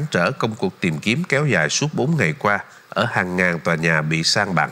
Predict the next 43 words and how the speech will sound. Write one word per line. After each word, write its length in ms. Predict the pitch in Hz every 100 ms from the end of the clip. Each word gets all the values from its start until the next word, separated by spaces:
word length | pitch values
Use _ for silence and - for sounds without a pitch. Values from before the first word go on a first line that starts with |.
| - - - - -
Và 460 | 80 90 90 85
cái 220 | 82 - 139
mốc 300 | 156 208 165
bảy 200 | 82 95
mươi 240 | 139 117
hai 180 | 117 113
giờ 280 | 95 92 80 - - -
mà 120 | 92
các 220 | 107 160 -
chuyên 200 | 127 120
gia 280 | 120 113 107
xem 320 | - 120 110 101 - -
là 80 | 95
một 180 | 92 87
khoảng 200 | 87 113
thời 240 | 113 85
gian 320 | 80 110 110 110
có 140 | 143 151 -
thể 240 | 85 82 131 -
có 160 | 139
khả 220 | 165 87
năng 340 | 110 123 113 104
mà 140 | 82 78
sức 100 | 170 170
con 200 | 117 104
người 240 | 95 82 76 - - -
có 180 | - 147 -
thể 160 | - - -
chịu 160 | -
đựng 280 | 160 80 85
giữa 140 | 85
cái 200 | 87 139
lạnh 180 | 110 80
giá 260 | 98 107 160
đó, 60 | 190 - - - -
thì 100 | 82
nó 160 | 82
đã 200 | - 87 107 -
bắt 200 | 78 -
đầu 180 | 92 80
nó 100 | 82
vượt 220 | 95 78 -
qua. 180 | 92